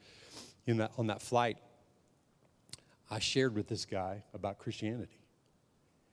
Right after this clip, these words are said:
And when I got through with it, he told me, he said, "You know,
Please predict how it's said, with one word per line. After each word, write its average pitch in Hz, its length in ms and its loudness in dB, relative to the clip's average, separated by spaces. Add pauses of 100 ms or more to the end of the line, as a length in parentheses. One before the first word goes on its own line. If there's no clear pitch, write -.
(360)
And 123 100 2
when 127 80 6
I 131 80 8
got 123 220 8 (500)
through 208 300 4
with 135 180 8
it, 107 240 -2 (1160)
he - 120 0
told 147 280 6
me, 127 120 6
he 120 140 4
said, 120 260 2
"You 143 60 0
know, 170 220 -2